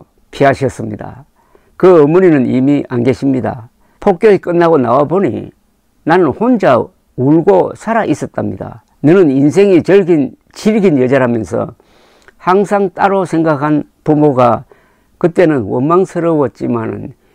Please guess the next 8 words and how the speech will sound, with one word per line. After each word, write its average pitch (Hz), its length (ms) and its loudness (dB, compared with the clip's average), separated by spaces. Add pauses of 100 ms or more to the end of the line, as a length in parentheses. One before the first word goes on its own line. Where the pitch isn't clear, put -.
(260)
이제 151 280 2
와서 127 600 -4 (540)
우리들의 156 400 2
가슴을 156 640 -4 (320)
쓰다마주는 131 880 -2 (400)
이 175 180 4
가수의 196 640 0
치유를 151 720 -2